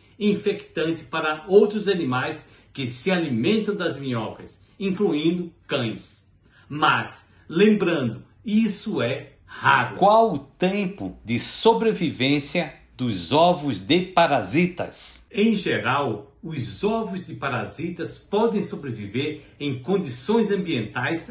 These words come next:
adversas por um longo período de tempo, às vezes por vários meses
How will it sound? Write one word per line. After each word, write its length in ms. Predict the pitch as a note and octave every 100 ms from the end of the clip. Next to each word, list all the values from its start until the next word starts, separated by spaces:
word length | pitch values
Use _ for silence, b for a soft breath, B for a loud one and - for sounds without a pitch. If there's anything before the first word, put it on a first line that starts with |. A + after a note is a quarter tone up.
| -
adversas 1000 | D3 E3 E3+ C3 B2+ B2 G2+ - - - - _ _ _ - b b b b _ -
por 220 | G#3 G3+
um 200 | F#3 C3+
longo 400 | F3 B3 A3+ G#3+
período 500 | A#3 F#3 C#3+ C3 A#2+
de 120 | B2
tempo, 600 | - E3 F#3 F#3+ - F#3 - - -
às 340 | F#3 F#3+ -
vezes 480 | F3 E3+ A2+ G2 -
por 280 | - F3 C3
vários 500 | B2 A#2 A#2 A#2+ A#2+
meses 580 | D3 G3 A3+ - -